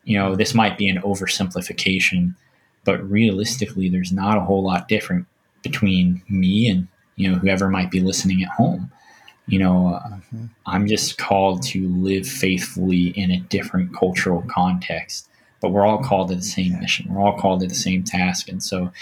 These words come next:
Speaker 1: it is
Speaker 2: Amen.
Speaker 1: really unique and just heartwarming and, and encouraging to
Speaker 2: Mm.
Speaker 1: know that we're all striving uh, to seek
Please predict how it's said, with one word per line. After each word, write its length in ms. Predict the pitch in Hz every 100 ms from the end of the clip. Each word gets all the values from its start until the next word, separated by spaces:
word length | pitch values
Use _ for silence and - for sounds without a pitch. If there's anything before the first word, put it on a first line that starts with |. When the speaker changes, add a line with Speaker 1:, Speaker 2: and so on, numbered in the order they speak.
| - - - -
Speaker 1:
it 140 | 98
is 460 | 104 107 98 92 - -
Speaker 2:
Amen. 260 | 113 98
Speaker 1:
really 260 | 98 101 101
unique 760 | 95 92 95 95 95 95 92 -
and 240 | 101 95 95
just 320 | 92 - -
heartwarming 1080 | - 101 98 - 95 98 92 92 92 90 -
and, 520 | 92 90 90 90 90 -
and 160 | - 92
encouraging 720 | 95 - 110 127 110 92 92 120
to 140 | 98
Speaker 2:
Mm. 60 | 95
Speaker 1:
know 200 | 95 95
that 200 | 92 -
we're 160 | 92
all 280 | 95 101 117
striving 840 | 117 - - 95 92 101 92 87 90 - - - - _ -
uh, 360 | 92 90 92 - - -
to 140 | 131 107
seek 600 | - - - 101 127